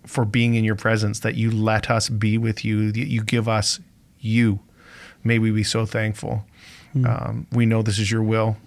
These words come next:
Speaker 1: And so in the powerful name of Jesus Christ, I just pray for these truths to seep into our souls, and those that are listening or watching, uh, this podcast, I just pray,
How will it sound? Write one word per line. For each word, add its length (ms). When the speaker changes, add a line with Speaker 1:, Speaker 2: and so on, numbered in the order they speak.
Speaker 1:
And 180
so 340
in 80
the 80
powerful 500
name 240
of 60
Jesus 400
Christ, 360
I 120
just 240
pray 260
for 400
these 260
truths 300
to 140
seep 360
into 480
our 220
souls, 440
and 200
those 400
that 80
are 80
listening 540
or 120
watching, 680
uh, 220
this 240
podcast, 580
I 60
just 160
pray, 340